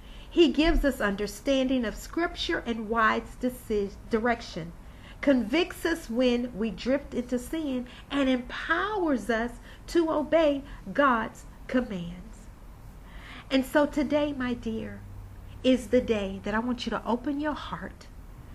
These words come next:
I want you to start depending on God to help you through your day and all He would bring you from this day forward. And in this new day and with this new knowledge that you've received on day and this wisdom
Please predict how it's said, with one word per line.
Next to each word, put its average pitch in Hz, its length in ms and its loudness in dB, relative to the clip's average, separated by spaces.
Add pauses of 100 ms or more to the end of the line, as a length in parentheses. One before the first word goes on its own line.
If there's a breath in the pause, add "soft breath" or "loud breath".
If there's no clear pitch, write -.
(460 loud breath)
I 262 80 8
want 294 260 2
you 311 80 2
to 294 80 0
start 269 420 2
depending 320 720 -2
on 214 300 -4
God 196 520 -2
to 226 120 -2
help 320 360 4
you 262 140 2
through 294 280 -2
your 269 200 -2
day 170 400 -6 (1080 loud breath)
and 220 200 0 (120)
all 285 640 2 (1200)
He 285 220 4
would 240 280 2
bring 262 400 0
you 196 200 -2
from 180 280 -6
this 226 220 -2
day 214 240 -4
forward. 180 680 -12 (840 loud breath)
And 254 240 4
in 381 220 6
this 381 220 2
new 330 200 4
day 320 360 6
and 226 240 0
with 339 200 4
this 330 180 0
new 294 180 -2
knowledge 277 460 4
that 240 240 0
you've 294 200 0
received 262 480 0
on 226 180 -2
day 247 240 4
and 196 100 -2
this 254 240 0
wisdom 247 600 0